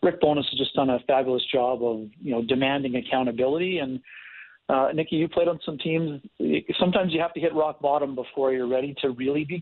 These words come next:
coached, and I think maybe that's what the, not, the Jets weren't rock bottom in terms of being, you know, thirtieth or thirty-second, but,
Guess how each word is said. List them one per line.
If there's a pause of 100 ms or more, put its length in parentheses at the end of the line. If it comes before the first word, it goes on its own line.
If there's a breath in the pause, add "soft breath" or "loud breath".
coached,
and
I
think
maybe
that's
what
the, (320)
not,
the
Jets
weren't
rock
bottom
in
terms
of
being,
you
know,
thirtieth
or
thirty-second,
but,